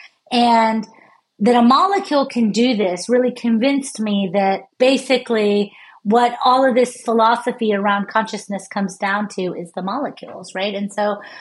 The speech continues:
I decided I wanted to really focus on neuroscience, really focus on molecular, cellular, synaptic mechanisms. But at the time, so this was around nineteen ninety-six, ninety-seven,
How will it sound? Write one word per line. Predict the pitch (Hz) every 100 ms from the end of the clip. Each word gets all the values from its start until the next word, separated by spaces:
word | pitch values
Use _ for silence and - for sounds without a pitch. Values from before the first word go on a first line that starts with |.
| -
I | 220
decided | 208 196 247 262
I | 254 233
wanted | 220 214 214
to | 208 202 196
really | 208 240 247 240
focus | 214 214 196
on | 196 196
neuroscience, | 196 196 190 190 190 185
really | 208 226 240 233
focus | 196 202 196
on | 190 190 185 - - -
molecular, | 214 220 214 214 208
cellular, | 196 208 202 190 190
synaptic | 185 196 196 190 196 196
mechanisms. | 202 196 202 185 175 180 175 180 175 - - - -
But | 285 269 254
at | 247
the | 247
time, | 247 - 330 330 226 220
so | 214 220 208
this | 208
was | 226 202
around | 202 196 196 190
nineteen | 190 - 202 190 190
ninety-six, | 180 180 185 175 196 -
ninety-seven, | 185 185 180 175 180 180